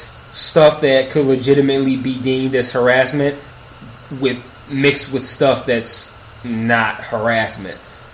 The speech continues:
Like, harassment to me is like,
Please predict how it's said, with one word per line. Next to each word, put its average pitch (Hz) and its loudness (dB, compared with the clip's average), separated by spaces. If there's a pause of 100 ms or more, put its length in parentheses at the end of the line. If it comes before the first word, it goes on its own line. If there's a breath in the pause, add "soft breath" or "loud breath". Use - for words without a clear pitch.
(180)
Like, 139 4 (380)
harassment 196 6
to 170 0
me 160 2
is 135 -2
like, 123 2